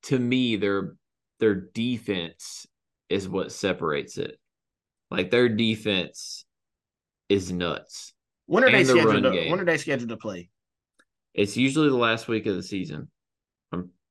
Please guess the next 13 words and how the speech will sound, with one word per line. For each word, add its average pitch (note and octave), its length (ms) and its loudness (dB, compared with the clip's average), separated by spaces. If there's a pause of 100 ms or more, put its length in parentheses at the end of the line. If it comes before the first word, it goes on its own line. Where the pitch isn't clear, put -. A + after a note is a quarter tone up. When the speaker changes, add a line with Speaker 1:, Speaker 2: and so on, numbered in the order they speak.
(160)
Speaker 1:
that's G2 240 -2
usually G2 380 -2
how F#2+ 140 0
it E2+ 100 -6
goes F#2 260 -2
down. E2+ 300 -4
They E2+ 100 -2
play F2 220 -2
during F2 180 -6
rivalry, D#2+ 520 -8 (140)
rivalry F#2 840 0
week. D#2+ 420 -8 (140)
I'll - 80 -10